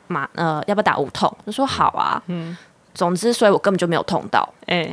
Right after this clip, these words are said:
Speaker 1: 我就开始痛，就有，我就有无痛了。
Speaker 2: 嗯，嗯，嗯。
Speaker 1: 总之，催了一天一夜之后呢，我到隔一天都还没有开，
Speaker 2: 嗯。
Speaker 1: 就是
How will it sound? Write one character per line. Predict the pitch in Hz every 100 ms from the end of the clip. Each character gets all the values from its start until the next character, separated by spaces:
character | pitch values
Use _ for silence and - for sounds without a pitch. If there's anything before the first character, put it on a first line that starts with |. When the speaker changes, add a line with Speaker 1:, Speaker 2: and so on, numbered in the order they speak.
| 170
Speaker 1:
我 | -
就 | 170 220
开 | - 220
始 | -
痛， | - 175 139
就 | 165
有， | 95 -
我 | 147
就 | 175
有 |
无 | - -
痛 | - 185
了。 | - -
Speaker 2:
嗯， | 196 180
嗯， | 165 147
嗯。 |
Speaker 1:
总 | 147 180
之， | 190
催 | 277 - 277
了 | 254 196 - _
一 | 240
天 | - 214
一 | 202 170 165
夜 | 180
之 | 165 -
后 | 151 170 147
呢， | 101 57 64 208 - - -
我 | 180 160
到 | - 208 190 170 160 156 156 123 87 - - _
隔 | 202 185
一 | 220
天 | 208 196 180
都 | 175
还 | 175
没 | 156 160
有 | -
开， | - - - 196 _ _
Speaker 2:
嗯。 | 202
Speaker 1:
就 | 190 226
是 | 208 220